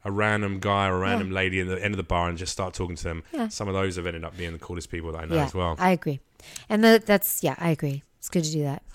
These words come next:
Speaker 1: I'm interested that you, uh, recommend the classes because I feel like in, in Los Angeles especially, and, you know, you've talked about the sort of the
Speaker 2: Yeah.
Speaker 1: nepotism of this town and
Speaker 2: Yeah.
Speaker 1: how it is.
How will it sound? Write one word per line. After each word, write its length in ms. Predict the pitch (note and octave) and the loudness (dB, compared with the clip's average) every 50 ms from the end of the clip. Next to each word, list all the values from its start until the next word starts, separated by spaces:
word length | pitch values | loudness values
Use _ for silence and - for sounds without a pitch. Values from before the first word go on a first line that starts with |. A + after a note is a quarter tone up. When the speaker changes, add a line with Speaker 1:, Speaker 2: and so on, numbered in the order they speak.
| - - | -4 0
Speaker 1:
I'm 120 | C3 C#3+ | 2 2
interested 260 | D#3+ F3+ - - G3 F#3 | 2 2 2 2 0 2
that 40 | |
you, 220 | F3 E3+ E3 D#3+ C3 | 2 4 4 4 4
uh, 240 | C3 C3 B2+ B2 G#2+ | 6 4 4 4 2
recommend 560 | A#2 C3 C3+ - C#3+ C3 B2+ B2 A#2+ A#2 A#2 A2 | 2 0 0 0 0 0 2 2 2 2 0 -2
the 60 | G#2+ | -4
classes 640 | - - - B2 B2 B2+ B2+ B2 A#2 - - F2+ E2 | -6 -4 -2 0 2 2 2 0 -2 -2 -4 -6 -6
because 180 | F2 E2 G2+ | -6 -4 -4
I 60 | G#2+ | -4
feel 180 | G2 - C3 B2+ | -2 -2 -2 0
like 200 | B2 A#2 - - | 0 0 -2 -2
in, 200 | A#2 G#2+ G#2+ G2+ - - - - - - _ - | -4 -4 -4 -6 -8 -12 -20 -20 -20 -20 _ -2
in 380 | C3 A#2+ A#2+ A#2 A2+ A2+ G#2 A2+ | -2 0 0 0 -2 -2 0 0
Los 180 | B2 A#2 - | 0 0 0
Angeles 360 | C#3 C3 C3+ C3 B2+ B2+ A2+ | 0 0 -2 -2 -2 -2 -2
especially, 600 | A2 G#2 - - A2+ G#2+ - - G#2 F#2 F#2 F#2 | -4 -4 0 0 0 0 0 -2 -2 -2 0 0
and, 240 | G2+ G#2 G#2+ G#2 G2+ | 0 -2 -4 -6 -6
you 60 | G#2 | -6
know, 60 | G2 E2+ | -6 -4
you've 240 | F#2 G2+ F#2 - - | -6 -6 -10 -12 -8
talked 200 | - A#2 A2 - | -8 -8 -8 -4
about 280 | - G2 F2+ E2+ - | -4 -4 -4 -4 -4
the 180 | F2+ F2+ F2 E2+ | -6 -6 -6 -4
sort 180 | - - A2+ G2+ | -4 -6 -2 2
of 20 | |
the 60 | E3+ | 4
Speaker 2:
Yeah. 100 | F3+ G3 | 4 4
Speaker 1:
nepotism 440 | F#3 D#3 G#2 - - A#2 G2+ G2+ G2 | 4 2 0 0 0 0 0 -2 -4
of 80 | F#2+ E2+ | -4 -6
this 140 | F#2 E2+ - | -6 -6 -6
town 400 | - - G2 F2 D#2+ E2 E2 E2 | -6 -4 -4 -2 -4 -4 -4 -6
and 140 | E2 E2 - | -8 -6 -4
Speaker 2:
Yeah. 240 | A#3 G#3+ E3+ D#3+ E3 - | -4 -4 -4 -4 -6 -6
Speaker 1:
how 140 | - A2 G2+ | -2 -2 0
it 80 | G2 | 2
is. 260 | G2 F#2+ F#2 E2+ - | 2 0 0 -2 -6